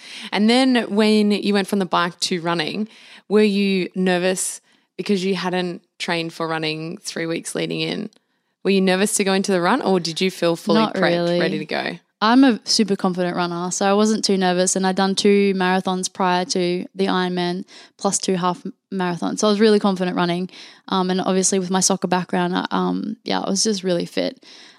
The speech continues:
Speaker 2: Um, I was most nervous about the swim. I knew if I could get through the swim, the, um, I'd be able to finish the race, and yeah, I did that. So the scariest part of the swim would have been the start when, um,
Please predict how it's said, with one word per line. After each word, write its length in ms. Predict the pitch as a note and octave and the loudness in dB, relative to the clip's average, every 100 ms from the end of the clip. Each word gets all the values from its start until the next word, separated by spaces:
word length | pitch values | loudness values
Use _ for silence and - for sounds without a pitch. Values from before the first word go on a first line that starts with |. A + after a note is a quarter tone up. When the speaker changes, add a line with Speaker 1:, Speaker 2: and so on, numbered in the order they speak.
| - | -2
Speaker 2:
Um, 520 | G#3 G3 G3 - - - | 0 2 -2 -6 -6 0
I 100 | A3 | 4
was 120 | G#3+ | 4
most 240 | G#3+ G#3+ | 4 4
nervous 260 | G#3 G3+ - | 4 2 2
about 240 | F3+ - | 0 0
the 100 | F3+ | 0
swim. 540 | E3+ F#3 F3 D3+ G3 F3+ _ - | 0 0 0 0 -4 -6 _ -4
I 80 | G#3 | 2
knew 200 | A3 A3 | 2 2
if 100 | A3 | 2
I 60 | G#3 | 0
could 200 | A3 F#3+ | 0 0
get 240 | G#3+ - | -2 -2
through 180 | - A#3+ | -2 -2
the 80 | A3 | 0
swim, 440 | G#3 G3 F#3 F#3+ F#3+ - - - - | -4 -4 -4 -4 -10 -18 -20 -10 0
the, 440 | F#3+ F3+ F3+ - - | 2 2 0 -4 -4
um, 260 | F#3+ F3 E3+ | -2 -2 -2
I'd 120 | F3+ | -2
be 100 | F3 | 0
able 140 | F3 F#3 | 0 0
to 40 | |
finish 300 | F#3 F3 - | -2 -4 -4
the 80 | - | -4
race, 440 | - G#3 G#3 - - _ _ _ - | -2 -2 -2 -4 -8 _ _ _ -8
and 260 | F#3+ F#3+ F#3+ | -4 -2 0
yeah, 200 | A#3+ F#3 - G#3 | 0 0 -8 -8
I 80 | |
did 160 | F#3 F#3 | -6 -4
that. 240 | G3+ - | -4 -4
So 260 | - A3 G#3 F#3+ _ _ _ _ _ - - - _ _ - | -4 -2 -2 -6 _ _ _ _ _ -18 -18 -18 _ _ -2
the 120 | G#3+ | 2
scariest 400 | G#3+ A3 G3+ G3 | 4 4 4 2
part 140 | F#3 F3+ | 2 0
of 60 | |
the 40 | F3+ | 0
swim 200 | F#3+ F#3 | 0 0
would 100 | F3+ | 0
have 40 | |
been 120 | F3+ | 0
the 60 | F#3 | 0
start 400 | - F3+ F3+ - | 2 4 2 2
when, 260 | F#3+ F#3 | 0 2
um, 340 | F3+ F3+ F#3 | 0 -2 -4